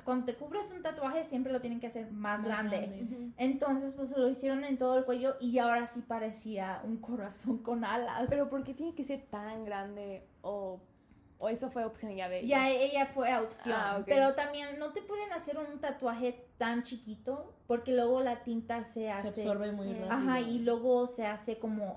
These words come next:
Speaker 1: a blob, como
Speaker 3: Sí.
Speaker 1: un punto. Entonces, cuando la gente pide un tatuaje así muy delicado,
Speaker 3: Ajá.
Speaker 1: te sugieren que lo hagas,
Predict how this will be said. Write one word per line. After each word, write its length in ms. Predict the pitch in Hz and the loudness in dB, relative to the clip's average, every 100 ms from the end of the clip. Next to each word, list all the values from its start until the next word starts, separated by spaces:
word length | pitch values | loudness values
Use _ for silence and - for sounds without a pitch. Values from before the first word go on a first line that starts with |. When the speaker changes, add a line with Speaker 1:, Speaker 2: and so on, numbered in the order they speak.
| 208 | -2
Speaker 1:
a 20 | |
blob, 460 | 202 240 247 185 190 | 0 0 2 -2 -4
como 120 | 214 | -2
Speaker 3:
Sí. 80 | 247 | -2
Speaker 1:
un 200 | 240 214 | 0 -2
punto. 680 | 220 240 247 240 175 185 - - - - - | -2 0 0 2 0 0 -8 -20 -20 -20 -8
Entonces, 580 | 240 233 233 247 233 220 - - | 0 0 2 2 2 -2 -12 -16
cuando 220 | - 247 254 | -2 2 4
la 120 | 240 | 4
gente 400 | 254 262 285 311 - | 2 2 0 -4 -4
pide 300 | 262 262 262 | -2 2 2
un 180 | 247 | 2
tatuaje 380 | 247 254 226 233 | 0 0 -2 -4
así 160 | 233 226 | -4 0
muy 300 | 226 226 226 | 0 2 2
delicado, 720 | 226 226 185 185 180 269 - - | 0 0 -2 -4 -2 -4 -6 -12
Speaker 3:
Ajá. 280 | 226 226 220 | -10 -10 -2
Speaker 1:
te 140 | 240 254 | 0 2
sugieren 420 | 240 247 240 247 | -2 2 2 4
que 80 | 254 | 2
lo 220 | 233 208 | 4 2
hagas, 400 | 202 208 214 | 0 0 -2